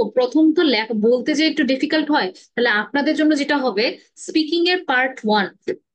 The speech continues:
শুধুমাত্র part ওয়ান, আমি একদম সবকিছু একসাথে করবো না, শুধুমাত্র part one এ এই যে question গুলো আছে নিজেদের answer গুলা লেখা start করুন, কারণ আপনাদের নিশ্চয়ই লিখতে গেলে একটু চিন্তা করে করে লিখলেও কিছু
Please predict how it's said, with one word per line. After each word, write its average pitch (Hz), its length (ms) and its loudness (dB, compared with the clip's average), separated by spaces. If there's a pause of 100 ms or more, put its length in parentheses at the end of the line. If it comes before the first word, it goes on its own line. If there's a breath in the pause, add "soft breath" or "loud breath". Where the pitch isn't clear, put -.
(100)
শুধুমাত্র 302 380 2 (140)
part 233 240 -2
ওয়ান, 202 120 0 (100)
আমি 240 120 0 (160)
একদম 226 300 -2 (120)
সবকিছু 233 400 -2
একসাথে 247 280 -6
করবো 214 180 2
না, 196 120 -4
শুধুমাত্র 269 320 0 (180)
part 240 200 0 (120)
one 226 260 0
এ 330 40 -2 (880 soft breath)
এই 269 100 0
যে 339 40 0 (100)
question 294 400 0
গুলো 311 200 4
আছে - 140 -6 (160)
নিজেদের 262 360 0
answer 233 340 0
গুলা 294 140 0 (100)
লেখা 202 280 -10
start 220 220 -4 (100)
করুন, - 180 -12 (220)
কারণ 247 160 0 (180)
আপনাদের 277 320 0 (400)
নিশ্চয়ই 269 380 0
লিখতে 254 300 -2
গেলে 311 180 0
একটু 311 200 -4
চিন্তা 285 240 2
করে 294 200 2
করে 302 120 2 (100)
লিখলেও 277 340 0 (100)
কিছু - 160 -10